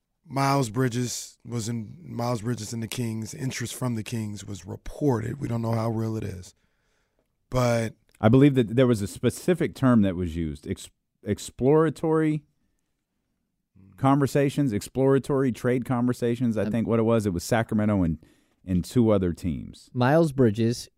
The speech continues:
Speaker 3: who put his wife in the hospital two years ago, is a popular trade target. Sacramento, Detroit, and Dallas are mentioned as teams who have shown interest.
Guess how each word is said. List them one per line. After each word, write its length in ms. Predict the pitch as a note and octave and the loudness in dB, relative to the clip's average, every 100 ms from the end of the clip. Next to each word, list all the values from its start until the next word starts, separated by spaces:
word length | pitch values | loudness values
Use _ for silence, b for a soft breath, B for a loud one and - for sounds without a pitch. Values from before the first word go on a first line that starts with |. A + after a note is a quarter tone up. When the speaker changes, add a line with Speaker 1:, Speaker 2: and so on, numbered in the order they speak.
| - | -2
Speaker 3:
who 120 | B2+ | -2
put 200 | B2 E3 | 2 2
his 140 | D#3 B2 | 2 2
wife 320 | B2+ C#3 - | 2 2 0
in 120 | D#3 | -2
the 100 | C3+ | 0
hospital 440 | A#2+ A#2+ - A#2+ | 0 -2 -2 -2
two 140 | A2+ B2 | 0 0
years 280 | A2 A#2 G#2+ | 2 2 0
ago, 460 | F#2+ F#2 E2+ F2 - - | -2 0 0 -2 -8 -2
is 320 | G#2+ G#2 - | 2 2 0
a 140 | A#2 | -4
popular 680 | G#2 - - C#3 - D#3+ C#3+ | -4 -6 -4 -4 0 2 2
trade 400 | C#3+ - B2+ A#2 | 0 -2 0 0
target. 400 | - G2 D#2+ E2 - | 0 -4 -4 -8 -16
Sacramento, 680 | - - A#2 - B2 A#2 A2+ | -8 -4 -4 -2 0 2 0
Detroit, 560 | A2+ G#2 - G#2 G2+ - | -2 -6 0 0 0 -2
and 200 | G#2+ F#2+ | -4 0
Dallas 460 | G2+ G2 G2 - b b b b _ | 0 2 0 -2 b b b b _
are 140 | G#2+ | 2
mentioned 640 | G#2 A2+ C3 C#3 D#3 D3 D3+ - | 4 4 2 0 -2 -2 -2 -2
as 400 | A#2+ A2+ G#2+ - | 0 2 0 -6
teams 580 | - B2 A#2 A#2+ G#2+ - | -6 -2 0 0 -4 -10
who 160 | - A#2 | -4 -2
have 140 | G#2+ | 0
shown 320 | - - G2+ G#2+ | -4 -2 0 0
interest. 560 | G2+ E2+ F#2+ - - | -4 -8 -12 -14 -20